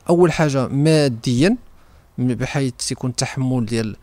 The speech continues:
التنقل ب-، بالطاكسي، بالطائرة، بالسكن في الخارج، وتتع-، تعاونهم حتى في الإجراءات ومعنويا على وداش تيكون واحد المساندة، واحد ال-، واحد الشركة مختصة في هادشي تتكلف لهم جميع الإجراءات. تيبقى له هو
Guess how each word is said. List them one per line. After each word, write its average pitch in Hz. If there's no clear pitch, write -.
التنقل 131
ب-، 113
بالطاكسي، 123
بالطائرة، 123
بالسكن 120
في 120
الخارج، 120
وتتع-، 175
تعاونهم 175
حتى -
في -
الإجراءات 151
ومعنويا 135
على 151
وداش 151
تيكون 156
واحد 156
المساندة، 147
واحد 147
ال-، 135
واحد -
الشركة 127
مختصة -
في 123
هادشي 117
تتكلف 131
لهم 127
جميع 120
الإجراءات. 120
تيبقى 208
له 202
هو 190